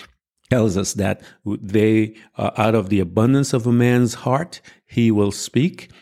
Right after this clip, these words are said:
And it tells us in, uh, Paul states, he says, "We believe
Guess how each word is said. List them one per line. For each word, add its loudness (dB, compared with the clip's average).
And 2
it -6
tells -2
us -6
in, -4
uh, 0
Paul 0
states, -2
he -6
says, -2
"We 4
believe 0